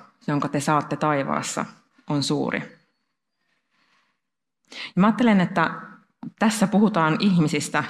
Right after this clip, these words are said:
joita herjataan, joita vainotaan, joista puhutaan pahaa. Jotenkin mä mietin, että on kauhean vaikea ajatella, että Jeesus tässä iloitsemisella ja riemuitsemisella tarkoittaa sellaista niin kuin jee-fiilistä,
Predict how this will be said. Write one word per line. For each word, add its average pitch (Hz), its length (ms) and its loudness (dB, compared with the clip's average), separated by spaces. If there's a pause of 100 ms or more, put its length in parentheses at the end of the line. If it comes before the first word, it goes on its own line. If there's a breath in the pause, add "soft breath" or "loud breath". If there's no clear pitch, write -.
joita 156 180 2
herjataan, 151 880 0
joita 151 220 -2
vainotaan, 143 540 0
joista 151 240 -4
puhutaan 143 420 -6
pahaa. 147 400 -4 (420 loud breath)
Jotenkin 208 280 4
mä 175 80 4
mietin, 175 320 2
että 143 280 -4 (460 loud breath)
on 160 140 2
kauhean 214 300 4
vaikea 160 340 0
ajatella, 160 460 2
että 147 160 -2
Jeesus 165 320 0
tässä - 320 -4
iloitsemisella 151 680 0
ja 147 60 0
riemuitsemisella 143 800 0
tarkoittaa 139 560 -2
sellaista 135 480 -4
niin 135 160 -2
kuin 143 200 -2
jee-fiilistä, 160 800 2